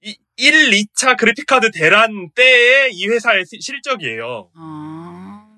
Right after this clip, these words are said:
Speaker 1: 그러니까 이 회사들이 "아, 채굴 때문에 우리 게이머들이 게임을 못 즐기는 게 너무 안타깝다.
Speaker 2: 음.
Speaker 1: 예, 채굴꾼들 없어졌으면 좋겠다"라고 말은 하는데 실은 이 채굴 열풍에 가장 큰 그 이익을 봤던 회사들이라는 겁니다.
Speaker 2: 음.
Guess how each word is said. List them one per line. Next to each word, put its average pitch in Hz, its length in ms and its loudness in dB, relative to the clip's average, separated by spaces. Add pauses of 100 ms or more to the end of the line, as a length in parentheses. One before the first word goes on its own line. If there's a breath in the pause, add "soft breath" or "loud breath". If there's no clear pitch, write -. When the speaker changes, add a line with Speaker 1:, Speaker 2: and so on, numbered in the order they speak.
Speaker 1:
그러니까 220 200 4
이 214 80 0
회사들이 254 560 4
"아, 196 300 -2
채굴 262 340 -4
때문에 220 360 0 (100)
우리 208 180 -8
게이머들이 240 480 0
게임을 254 220 2
못 160 160 -6
즐기는 208 500 -2
게 180 100 0
너무 175 180 0
안타깝다. 131 840 -2 (200)
Speaker 2:
음. 165 500 -20
Speaker 1:
예, 165 140 -4
채굴꾼들 262 600 -2
없어졌으면 226 480 2
좋겠다"라고 220 520 0
말은 165 300 2
하는데 233 340 0
실은 262 580 0 (300)
이 202 100 -18
채굴 294 400 -2
열풍에 247 580 2
가장 269 320 0
큰 196 400 -6
그 139 320 -4
이익을 220 360 -2
봤던 208 460 -6
회사들이라는 214 540 -2
겁니다. 104 460 -4 (180)
Speaker 2:
음. 220 420 -16